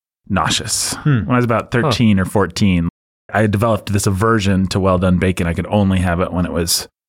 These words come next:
Speaker 1: soft and chewy.
Speaker 2: That is weird.
Speaker 1: Then it went
Speaker 3: That is
Speaker 1: away.
Speaker 3: weird.
Speaker 1: And
Speaker 2: Most, most
Speaker 3: Feels like
Speaker 2: people
Speaker 3: it'd be
Speaker 2: like
Speaker 3: the opposite.
Speaker 2: Yeah, most people like their bacon crispy.
Speaker 1: Yeah, well, a lot of people voted for Hitler.
Speaker 2: <laughs> That's true.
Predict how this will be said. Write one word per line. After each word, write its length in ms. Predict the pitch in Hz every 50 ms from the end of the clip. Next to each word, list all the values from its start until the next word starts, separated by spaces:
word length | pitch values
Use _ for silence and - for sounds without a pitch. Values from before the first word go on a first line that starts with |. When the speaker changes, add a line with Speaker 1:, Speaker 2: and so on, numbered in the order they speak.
| _ _ _ -
Speaker 1:
soft 560 | - - - - - - - - - - -
and 140 | 60 62 - - - - - -
chewy. 480 | - - - 90 71 - - - - - - - _ _ _ _ _ _ _ _ _ -
Speaker 2:
That 200 | 110 101 98 98
is 140 | 98 95 -
weird. 340 | 117 120 131 113 95 - - -
Speaker 1:
Then 140 | 170 170
it 80 | 147 120
went 140 | 120 107 101
Speaker 3:
That 40 | -
is 80 | -
Speaker 1:
away. 100 | - -
Speaker 3:
weird. 240 | 117 113 113 107 -
Speaker 1:
And 140 | - 113 110
Speaker 2:
Most, 180 | 131 131 131
most 200 | - - 123 131
Speaker 3:
Feels 140 | 226 262 254
like 80 | 233 -
Speaker 2:
people 60 | 226 185 151
Speaker 3:
it'd 20 |
be 60 | 165 156
Speaker 2:
like 20 |
Speaker 3:
the 100 | 147 143
opposite. 480 | 151 214 - - - - 110 104 101 - _ _ _ _ _ _ _ -
Speaker 2:
Yeah, 140 | 160 151
most 180 | 131 139 151 147
people 180 | - 147 143 127
like 180 | 123 113 -
their 100 | - 113
bacon 400 | 98 104 101 - - 104 98 160 -
crispy. 320 | - 139 - - 92 85 - - _ _ _ _ _ _ _ _ _ _ _ _ -
Speaker 1:
Yeah, 100 | 190 135
well, 280 | 120 147 135 - - - - _ _ _ _ _ _ _ _
a 60 | - 117
lot 60 | 120
of 60 | 113
people 220 | - - - 139 131
voted 280 | 123 139 156 156 -
for 80 | - 170
Hitler. 420 | 165 196 - 196 135 110 - - _ _ _ _ _ _ _
Speaker 2:
<laughs> 360 | _ _ _ _ _ - -
That's 260 | 117 113 104 98 -
true. 240 | - - - 131